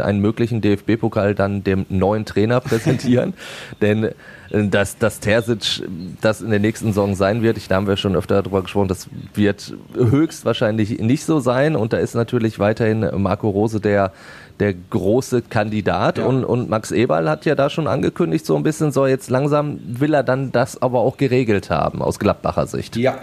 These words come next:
Speaker 2: genau, also wer sich da so ein bisschen zwischen den Zeilen liest, finde ich, merkt schon, dass es, äh, <laughs> sehr nach Abschied klingt.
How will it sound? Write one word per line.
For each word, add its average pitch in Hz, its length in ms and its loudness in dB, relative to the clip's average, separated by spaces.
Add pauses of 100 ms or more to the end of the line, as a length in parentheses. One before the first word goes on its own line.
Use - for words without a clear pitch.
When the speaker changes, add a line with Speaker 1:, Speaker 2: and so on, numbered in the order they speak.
(120)
Speaker 2:
genau, 123 360 2
also 117 280 -6
wer 135 340 2
sich 127 460 -6 (520)
da 120 160 4
so 120 80 -2
ein 117 80 0
bisschen - 240 -2
zwischen 131 260 -2
den 120 140 -2
Zeilen 117 420 2
liest, 117 320 -4
finde 113 460 -2
ich, 107 280 -4
merkt 101 220 -2
schon, 107 420 0
dass 90 200 -4
es, 95 320 -6
äh, 101 60 -8 (280)
<laughs> - 760 -10
sehr 98 280 0
nach 95 240 -4
Abschied - 420 -4
klingt. 113 400 -2